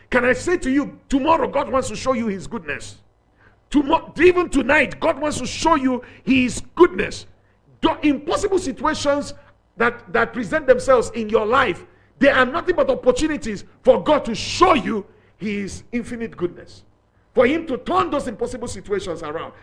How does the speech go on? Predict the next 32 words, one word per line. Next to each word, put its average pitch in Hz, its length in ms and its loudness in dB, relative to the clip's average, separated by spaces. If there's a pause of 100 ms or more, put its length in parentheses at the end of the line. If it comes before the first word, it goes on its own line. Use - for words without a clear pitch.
That's 285 200 2
why 254 140 -2
the 247 80 -4
Bible 254 220 -2
says, 247 340 -2 (400)
"Nothing 330 380 -2
is 254 40 -6
impossible 240 420 -4
to 190 80 -8
him 190 180 -8
that 170 180 -4
believes." 160 420 -8 (380)
So - 260 2
if - 200 -2
you 262 80 0
believe, 285 640 0 (560)
everything 339 480 4
can 214 120 -2
be 202 80 -4
made 226 240 2
possible 185 360 -6
for 143 160 -6
you. 127 160 -14 (760)
And 247 180 0
it, 233 100 -10 (100)
how 330 240 -4
much 311 180 -2
you 226 80 -10
can 220 180 -2
believe 208 440 -8 (320)
is 208 400 -8 (240)
de-, 208 160 -6